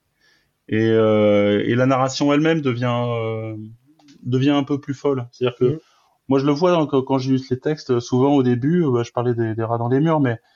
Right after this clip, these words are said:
Speaker 1: euh, c'est pas la seule où au début il y a un cadre qui est tout à fait, euh, commun. Et moi, c'est ça que j'aime beaucoup, c'est, c'est partir d'un cadre qui est un cadre quotidien, un cadre de, de la vie réelle. Et c'est pour ça qu'à la limite, euh, certaines de ces nouvelles plus oniriques m'intéressent peut-être moins, mais moi j'aime le côté, euh,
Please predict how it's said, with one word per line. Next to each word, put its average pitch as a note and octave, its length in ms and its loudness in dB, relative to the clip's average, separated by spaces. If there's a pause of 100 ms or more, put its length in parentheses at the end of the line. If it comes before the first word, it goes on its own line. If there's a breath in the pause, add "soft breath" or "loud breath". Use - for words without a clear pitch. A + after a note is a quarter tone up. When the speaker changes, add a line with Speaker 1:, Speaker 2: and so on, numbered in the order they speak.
(500 soft breath)
Speaker 1:
euh, A#2+ 460 2
c'est B2+ 180 -2
pas C3+ 80 0
la C3+ 100 2
seule E3 300 0
où D3+ 80 2
au C3+ 80 4
début C3 280 0
il D#3+ 40 0
y D3+ 60 0
a B2+ 100 2
un B2 80 2
cadre B2 720 -2
qui B2+ 240 -4
est B2+ 60 0
tout C#3+ 200 -8
à C#3+ 120 0
fait, D#3+ 320 -2
euh, B2+ 400 4 (100)
commun. D3+ 440 -2
Et C3 40 0
moi, E3+ 140 0
c'est - 100 -10
ça D3+ 160 -8
que C#3+ 60 -12
j'aime D3 180 -4
beaucoup, F3 220 -8
c'est, B2 220 -4
c'est B2+ 180 -8
partir C3+ 360 -6
d'un B2+ 180 -2
cadre C#3+ 420 -4 (520)
qui B2+ 220 2
est C#3 60 4
un B2 160 2
cadre C3+ 340 2
quotidien, C3+ 580 0
un D3+ 300 -2
cadre B2 320 -2
de, A#2 240 0
de A#2 120 -2
la A#2 120 0
vie A#2 120 -2
réelle. C#3+ 360 2 (200)
Et A2 140 -6 (520)
c'est - 100 -8
pour B2+ 100 0
ça F3 120 -2
qu'à D#3 160 0
la C#3+ 100 2
limite, D#3+ 380 -2
euh, C#3 180 4
certaines C3+ 380 -2
de C#3 100 -2
ces C3 160 -2
nouvelles C3 280 0
plus C3+ 180 -6
oniriques C3+ 340 0
m'intéressent B2+ 480 -4
peut-être B2+ 160 -2
moins, D#3+ 160 0
mais C#3+ 100 2
moi C#3 140 2
j'aime C#3+ 220 2
le C3 80 4
côté, C3+ 420 0
euh, A#2 420 -2